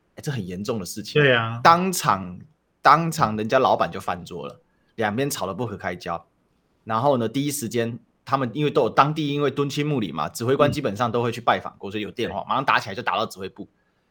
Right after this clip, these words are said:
Speaker 1: 然后呢，就说要打电话去警察局。
Speaker 2: 嗯。
Speaker 1: 那你想，一般来讲，这个测训中心的指挥官哦，因为他们是客-，我们是客座单位嘛。
Speaker 2: 对。
Speaker 1: 那这个客座单位的话，其实一般来说，因为你是测考单位，所以你不会去，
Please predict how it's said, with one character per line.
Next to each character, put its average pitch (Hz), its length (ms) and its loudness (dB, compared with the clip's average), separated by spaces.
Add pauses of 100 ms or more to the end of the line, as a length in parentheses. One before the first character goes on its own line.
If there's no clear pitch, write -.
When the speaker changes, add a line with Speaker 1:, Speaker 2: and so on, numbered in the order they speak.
(160)
Speaker 1:
然 120 200 6
后 151 200 4
呢， 120 200 0
就 135 200 0
说 131 200 0
要 123 60 6
打 110 160 -2
电 110 100 -4
话 107 60 -2
去 113 100 -8
警 - 180 -16
察 - 200 -16
局。 - 140 -20 (380)
Speaker 2:
嗯。 110 240 -6
Speaker 1:
那 220 100 10
你 175 240 2
想， - 300 0
一 233 80 -4
般 220 180 6
来 220 80 4
讲， 156 200 2
这 - 40 -4
个 208 80 2
测 220 240 2
训 185 240 0
中 180 220 2
心 175 160 -4
的 156 80 2
指 156 160 -6
挥 117 160 -2
官 110 300 -2
哦， - 120 -10 (220)
因 190 100 -4
为 208 80 2
他 180 200 6
们 170 100 0
是 160 100 -6
客-， 165 380 0
我 127 100 -2
们 131 140 -4
是 185 80 -4
客 180 220 2
座 139 160 -2
单 104 240 -2
位 101 140 -4
嘛。 - 100 -20 (180)
Speaker 2:
对。 101 260 -6 (140)
Speaker 1:
那 208 100 -2
这 220 160 2
个 226 60 0
客 247 140 4
座 208 120 2
单 185 200 4
位 170 80 6
的 165 60 4
话， 170 100 6
其 165 200 -4
实 143 280 -6
一 185 80 -8
般 143 260 4
来 120 160 -2
说， 147 140 -6
因 160 80 -6
为 220 40 0
你 117 80 -4
是 117 120 -12
测 151 180 -2
考 92 140 -4
单 107 160 -4
位， 107 80 -6
所 175 160 0
以 143 80 0
你 107 180 -6
不 127 240 -10
会 175 180 0
去， 151 380 -6